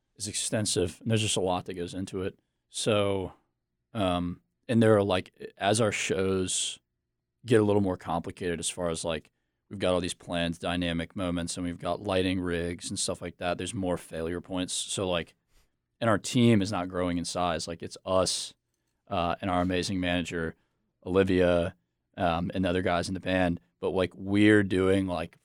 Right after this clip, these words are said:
five jobs every, like, that are s-, typically handled by separate teams every show. And so we're getting there really early, making sure everything works. And then when it does work, and there have been a lot of times when it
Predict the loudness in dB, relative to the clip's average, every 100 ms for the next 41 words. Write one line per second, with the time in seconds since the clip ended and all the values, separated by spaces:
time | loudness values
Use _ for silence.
0 | _ _ -2 0 0 -4 -8 -6 -2 -2
1 | -4 -6 -10 -8 -8 -6 -4 0 0 2
2 | -2 0 -4 -6 -6 -6 -6 -6 -4 -4
3 | -4 -6 -8 -8 -10 -10 -10 -6 -4 -4
4 | -4 -4 -4 -4 -2 -2 -4 _ _ _
5 | -10 -8 -2 2 4 4 4 6 8 8
6 | 6 4 0 _ _ -6 -4 -2 0 2
7 | 2 0 0 0 0 -2 -2 0 4 4
8 | 2 -2 4 4 4 2 0 -2 -4 -2
9 | 2 2 0 -4 -4 -6 -10 _ -6 -4
10 | -4 -4 0 2 4 2 -2 -6 -8 -6
11 | -4 -4 -6 -6 -8